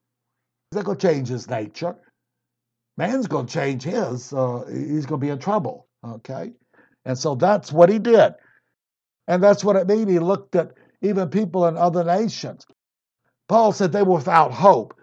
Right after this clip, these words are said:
A lot of people think that means they were damned and lost. That is not what it means. They were without hope of the law and the covenants and the privileges also. But God saved Gentiles. They walked in righteousness.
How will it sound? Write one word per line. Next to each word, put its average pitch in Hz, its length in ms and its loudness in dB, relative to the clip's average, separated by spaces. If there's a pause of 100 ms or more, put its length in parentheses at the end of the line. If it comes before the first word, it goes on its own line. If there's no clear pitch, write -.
(240)
A - 60 0
lot 190 160 4
of 180 60 2
people 165 180 0
think 151 180 -4
that 147 180 -2
means 147 240 -6
they 151 80 -6
were 139 120 -4
damned 147 440 0
and 135 120 0
lost. 143 400 0
That 165 140 0
is 147 140 -6
not 208 220 -4
what 151 100 -4
it 131 100 -12
means. 165 400 -4 (1080)
They 165 100 0
were 160 180 -2
without 180 360 0
hope 170 500 -2 (160)
of 139 260 -2
the 135 120 -4
law 147 680 2
and 143 200 -4
the 120 100 -6
covenants 175 680 -2
and 143 100 -10
the 139 80 -4
privileges 160 680 0
also. 180 560 -2 (720)
But - 140 0
God 202 340 4
saved 185 360 0
Gentiles. 170 640 0
They 180 120 -2
walked 165 380 2
in 180 80 -2
righteousness. 170 800 -4